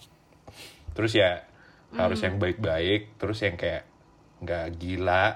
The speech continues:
Speaker 1: soalnya gila itu bikin capek aja. Itu sih.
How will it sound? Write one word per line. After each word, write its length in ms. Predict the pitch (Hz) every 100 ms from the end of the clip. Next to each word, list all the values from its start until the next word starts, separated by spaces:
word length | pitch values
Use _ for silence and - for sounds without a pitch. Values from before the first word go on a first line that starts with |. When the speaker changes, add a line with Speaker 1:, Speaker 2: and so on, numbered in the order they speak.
| - -
Speaker 1:
soalnya 480 | 92 82 98 101 92
gila 300 | 90 87 85
itu 140 | 85
bikin 180 | 104 92
capek 400 | 85 95 - 95 87
aja. 180 | 87 82 - _ - - - - - - - -
Itu 220 | - 90
sih. 220 | - -